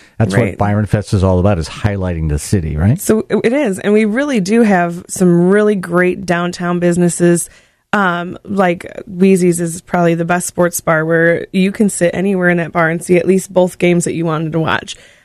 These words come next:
Speaker 2: Um, you know, Uptown Lanes has a rooftop bar where it's the first up, like, rooftop bar that we've had. So you can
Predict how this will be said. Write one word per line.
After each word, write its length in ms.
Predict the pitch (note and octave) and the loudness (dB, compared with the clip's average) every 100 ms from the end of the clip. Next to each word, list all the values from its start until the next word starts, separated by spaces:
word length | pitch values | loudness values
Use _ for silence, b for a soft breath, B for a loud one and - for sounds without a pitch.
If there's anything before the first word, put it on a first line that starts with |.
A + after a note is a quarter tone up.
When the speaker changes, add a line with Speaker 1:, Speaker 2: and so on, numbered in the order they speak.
| _ | _
Speaker 2:
Um, 480 | G3+ F#3+ E3+ E3+ G3 - | -2 0 -2 -6 -10 -4
you 100 | G#3+ | 0
know, 120 | F3+ F3 | 0 2
Uptown 520 | F#3 F#3 G3 F#3 F3+ | 0 0 0 0 2
Lanes 380 | F3+ F3 F3 E3+ | 2 0 -2 -2
has 380 | F3 E3 E3+ E3 | 0 0 0 -2
a 60 | E3+ | 0
rooftop 500 | E3+ F3 - F3 F3 | 0 0 0 -4 0
bar 340 | F3 E3+ E3 | 0 2 0
where 320 | E3+ F3 E3 E3+ | 0 0 2 0
it's 140 | - | -4
the 60 | F#3+ | -6
first 300 | - F3 - F3 | -2 -2 -2 -4
up, 140 | E3+ _ - | -6 _ -2
like, 220 | F3 - | -2 2
rooftop 460 | F3+ - F#3 E3+ | 0 0 -2 0
bar 180 | - E3+ | 0 0
that 120 | F3 | 2
we've 160 | - G3 | 0 0
had. 260 | F#3 F3 F#3 b b b | -2 -4 -6 b b b
So 240 | - A3 G#3 | -2 2 2
you 200 | G#3 A3 | 2 0
can 440 | A3 F#3+ F3+ F3+ | 0 0 0 -4